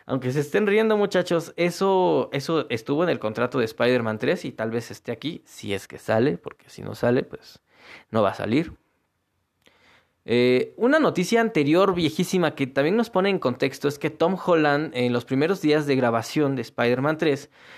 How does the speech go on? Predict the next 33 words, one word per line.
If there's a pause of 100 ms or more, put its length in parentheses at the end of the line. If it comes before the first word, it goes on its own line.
(140)
pues,
estaba
en
un
plan
un
tanto
pesado. (360)
Estaba
como
que
enojado,
como
que
no
quería
estar
ahí.
Le
decían,
"Bueno,
muchacho,
¿tú
qué
tienes?
¿Por
qué
estás
tan
enojado? (420)
¿Qué
te
arde?".